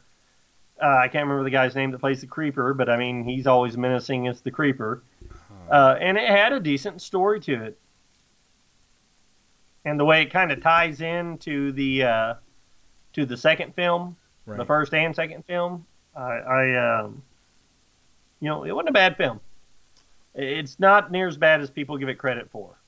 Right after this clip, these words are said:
Speaker 1: or to give it credit for. That, that didn't make sense. <laughs> It's not near as bad a film as people say.
Speaker 2: I wonder if, um, now I wonder if Jonathan, his name is, um,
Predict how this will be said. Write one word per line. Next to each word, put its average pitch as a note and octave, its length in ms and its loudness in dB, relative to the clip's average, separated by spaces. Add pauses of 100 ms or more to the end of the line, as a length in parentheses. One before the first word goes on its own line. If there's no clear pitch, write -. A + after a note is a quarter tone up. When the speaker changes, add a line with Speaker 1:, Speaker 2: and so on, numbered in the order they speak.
(220)
Speaker 1:
or A#2+ 280 -10 (560)
to G2+ 80 -18
give G#2 160 -12
it G#2 60 -20
credit F#2+ 200 -20
for. G#2+ 160 -14
That, G#2 160 -16 (2750)
that A2+ 60 -12
didn't G#2+ 140 -12
make G#2+ 160 -10
sense. A2 260 -12 (280)
<laughs> G#3+ 120 6 (260)
It's F#3+ 160 -2
not F3+ 320 2
near D#3+ 160 0
as C#3 100 -6
bad C3 180 2
a - 20 -8
film B2 180 -6
as G#2 80 -12
people A#2 220 -14
say. F2+ 160 -16 (400)
Speaker 2:
I C#3 100 -10
wonder F3+ 400 -10
if, D3+ 680 -12
um, A2+ 420 -20 (1120)
now B2+ 140 -12
I B2+ 40 -10
wonder D#3 300 -14
if - 160 -18
Jonathan, C#3 520 -20
his C3 360 -20
name D3+ 280 -20
is, B2 260 -20
um, A2 360 -20